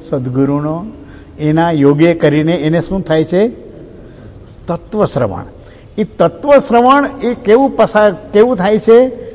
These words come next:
કે તત્વ શ્રવણથી એનો જ્ઞાન પ્રવાહ એ હવે અંદર વહેતો થાય છે. આપણે કહ્યું હતું એ તત્વ શ્રવણ કેવો છે? અંદરની સરવાણી જેવો છે. હોજમાં પાણી આવે પણ કૂવામાં તો પાણી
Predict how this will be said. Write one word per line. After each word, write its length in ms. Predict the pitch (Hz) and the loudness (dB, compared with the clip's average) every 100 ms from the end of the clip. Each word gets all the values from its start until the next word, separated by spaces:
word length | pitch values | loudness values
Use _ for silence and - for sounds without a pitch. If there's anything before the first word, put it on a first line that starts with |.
| - | -6
કે 80 | 180 | -6
તત્વ 500 | - 180 180 262 262 | -2 -2 -2 0 0
શ્રવણથી 600 | 196 185 196 214 214 220 | 2 2 2 2 0 -2
એનો 520 | 247 - 170 196 190 110 | -2 -2 -4 -2 -2 -2
જ્ઞાન 420 | 127 156 247 277 | -2 0 2 0
પ્રવાહ 580 | 202 151 151 160 - - - - - - - - - - - | 0 2 4 2 0 -10 -18 -20 -20 -20 -20 -20 -20 -20 -2
એ 120 | 185 | 2
હવે 220 | 156 175 | 4 4
અંદર 400 | 165 156 165 180 | 2 2 4 4
વહેતો 420 | 135 139 143 175 147 | 4 2 2 0 -2
થાય 220 | 117 98 | -4 -12
છે. 520 | - - - - - | -14 -20 -20 -20 -16
આપણે 260 | 127 127 151 | -12 -8 -8
કહ્યું 280 | 139 135 | -4 -4
હતું 280 | 160 185 196 | -4 -4 -4
એ 100 | 175 | -4
તત્વ 400 | 156 160 - 185 | -2 -4 -2 -4
શ્રવણ 340 | 175 170 180 180 | -2 0 -2 -2
કેવો 300 | 180 185 196 | -2 -2 0
છે? 200 | 214 226 | 2 2
અંદરની 500 | 180 175 180 202 214 | 2 2 2 2 -4
સરવાણી 600 | - 143 139 180 226 147 | -4 -4 0 0 0 -2
જેવો 320 | 120 98 90 | -6 -10 -14
છે. 140 | - - - - - - - - - - - - - - | -18 -20 -20 -20 -20 -20 -20 -20 -20 -20 -20 -20 -20 -10
હોજમાં 560 | 123 147 151 180 202 185 | 0 2 2 0 -2 -2
પાણી 340 | 165 185 214 | -4 -2 0
આવે 320 | 214 220 160 110 - | 2 2 0 -2 -8
પણ 120 | 151 | -10
કૂવામાં 600 | - 143 165 170 175 170 | -6 0 2 2 0 -2
તો 100 | 175 | -2
પાણી 480 | 151 147 165 233 | -2 -4 -2 -2